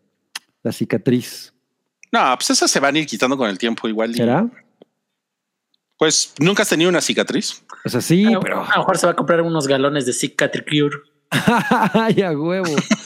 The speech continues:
Speaker 2: Bueno, no sé, a lo mejor tiene cicatrización queloide y entonces
Speaker 1: Ye-, mira,
Speaker 2: no.
Speaker 1: ya no-, nos, nos pone Guillermo Ca-, Camargo que si nos bañábamos con Elliot Page. No, no es mi tipo. Mm-mm. No, no, no. Así corriositos, no, no, no.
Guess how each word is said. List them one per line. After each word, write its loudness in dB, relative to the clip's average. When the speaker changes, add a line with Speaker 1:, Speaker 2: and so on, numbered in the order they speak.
Speaker 2:
Bueno, 0
no 2
sé, 2
a 2
lo 2
mejor 0
tiene 2
cicatrización -2
queloide -4
y -8
entonces -6
Speaker 1:
Ye-, 2
mira, 4
Speaker 2:
no. 4
Speaker 1:
ya 0
no-, -2
nos, 0
nos 0
pone 2
Guillermo 2
Ca-, -2
Camargo 0
que -10
si -4
nos 2
bañábamos 0
con 0
Elliot 2
Page. -2
No, 4
no 2
es -2
mi 2
tipo. -2
Mm-mm. 0
No, 0
no, 2
no. 0
Así 2
corriositos, 0
no, 0
no, -4
no. -8